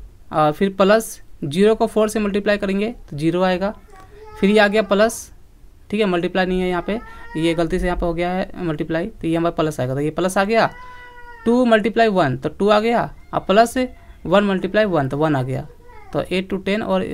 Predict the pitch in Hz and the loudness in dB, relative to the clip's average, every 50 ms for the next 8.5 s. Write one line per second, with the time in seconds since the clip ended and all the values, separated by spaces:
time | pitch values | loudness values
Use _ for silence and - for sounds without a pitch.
0 | 170 151 156 156 143 131 135 135 - - - - - 151 156 156 165 165 156 160 | -4 -2 0 0 0 0 -4 -8 -12 -18 -14 -8 -4 -2 -2 0 0 0 0 0
1 | 147 135 123 131 127 123 - - - - - - - - - - - - - - | -2 -2 -4 -4 -4 -6 -6 -8 -10 -10 -14 -16 -16 -16 -16 -10 -4 0 2 2
2 | - 156 196 220 240 226 240 247 247 240 220 220 226 226 220 220 233 254 254 - | 4 6 6 6 6 4 2 2 2 4 6 4 4 4 6 4 4 4 2 -4
3 | - - - - 160 147 180 190 202 220 240 240 233 226 220 233 226 233 202 175 | -8 -14 -8 -4 0 4 4 4 4 2 0 -2 -2 0 0 2 2 2 2 2
4 | 196 190 190 226 220 220 220 220 214 196 214 208 202 202 208 202 202 208 233 - | 0 0 0 0 0 0 0 0 -2 0 0 0 0 0 0 0 2 2 2 2
5 | - 185 160 147 135 131 127 135 131 - - - - - 160 170 170 - 202 202 | 2 0 0 2 0 0 -2 -4 -6 -12 -18 -14 -6 -2 -2 -2 0 0 0 -2
6 | 202 196 202 202 202 208 202 202 - 190 190 190 - 196 196 202 196 190 180 185 | -2 -2 -2 -4 -2 -2 -2 -2 0 -2 -2 -2 -2 0 0 2 2 2 2 0
7 | 202 220 - - - - - - 185 165 185 214 202 185 196 190 196 208 226 233 | 0 -2 -4 -10 -18 -14 -6 -6 -2 4 4 4 6 6 2 2 2 2 0 0
8 | 233 220 196 185 185 190 196 220 247 | 0 0 0 2 2 2 2 2 0